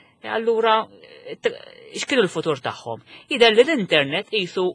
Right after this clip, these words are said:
ġie mix-xejn kif ġie mix-xejn f'pajjiżi oħrajn u ġie mix-xejn hawn Malta, anke ġie mix-xejn anke fejn tidħol il-, il-, il-festi tradizzjonali Maltin fis-sajf. U allura,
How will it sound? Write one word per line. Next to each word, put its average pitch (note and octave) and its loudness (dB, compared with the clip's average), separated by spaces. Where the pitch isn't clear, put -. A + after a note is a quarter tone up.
ġie C#4 -4
mix-xejn D3 0
kif E3 -6
ġie C#3 -2
mix-xejn B2 0
f'pajjiżi C#3 -2
oħrajn A#2+ -4
u C#3 -6
ġie C3+ -8
mix-xejn B2 -8
hawn D#3 -8
Malta, A#2 -4
anke D4 -6
ġie C#4+ -2
mix-xejn A3+ -2
anke G#3 -6
fejn G#3 -2
tidħol E3 0
il-, D3+ -4
il-, D3+ -4
il-festi C#3 -6
tradizzjonali B2 -6
Maltin A#2+ -6
fis-sajf. - -16
U C#4 0
allura, G#3+ 2